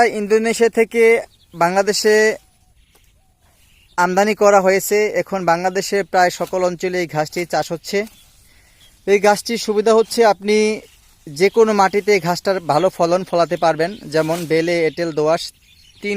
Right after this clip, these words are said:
রকম মাটিতে এই ঘাসটার ফলন পাওয়া যায়। উঁচু জমিতে আপনি বারো মাস এই ঘাসের ফলন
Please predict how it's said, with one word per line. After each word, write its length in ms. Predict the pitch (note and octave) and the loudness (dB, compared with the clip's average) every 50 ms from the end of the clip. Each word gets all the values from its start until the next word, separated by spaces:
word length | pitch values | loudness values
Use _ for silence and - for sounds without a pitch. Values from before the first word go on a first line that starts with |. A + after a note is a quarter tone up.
| G3 F#3 | 0 0
রকম 220 | F#3 F3+ - F#3+ F#3+ F3+ | 0 0 -2 -4 -2 -2
মাটিতে 280 | E3+ D#3+ F3+ F3 F3 F3+ E3+ | -2 -2 -2 -4 -6 -4 -4
এই 40 | D#3+ D3+ | -2 -2
ঘাসটার 260 | D3+ C#3 - E3 E3 - | -2 -4 -4 -8 -8 -6
ফলন 220 | - D3+ C#3+ D3 D3+ D3 | -6 -4 -4 -4 -4 -2
পাওয়া 160 | D#3 D#3 D#3 C#3+ | -2 -2 0 0
যায়। 160 | C#3+ D#3 F3+ - _ _ _ _ _ _ _ _ _ _ _ _ _ _ _ _ _ _ _ _ _ _ _ _ _ _ _ _ _ _ _ - - - | 0 -2 -4 -4 _ _ _ _ _ _ _ _ _ _ _ _ _ _ _ _ _ _ _ _ _ _ _ _ _ _ _ _ _ _ _ -20 -20 -12
উঁচু 240 | - A3+ B3 A#3+ B3 A#3+ | -8 -8 -6 -4 0 2
জমিতে 300 | A3+ A#3+ A#3+ B3 A3+ G#3 B3 A3+ | 4 4 4 4 4 4 4 4
আপনি 180 | - G#3 A3 A3+ G3+ G3 | 4 2 -2 0 2 4
বারো 180 | G3 G3+ G#3+ G#3+ G#3+ | 4 4 4 4 4
মাস 220 | G#3+ A3 A3 G#3 - - - G3 | 4 4 4 2 -2 -4 -6 -4
এই 60 | G3 F3 F3+ | 0 0 0
ঘাসের 240 | F3 - G3+ G3 F#3 - | 0 0 0 -2 -2 0
ফলন 240 | F#3 F3 F3 F3+ | 0 2 2 2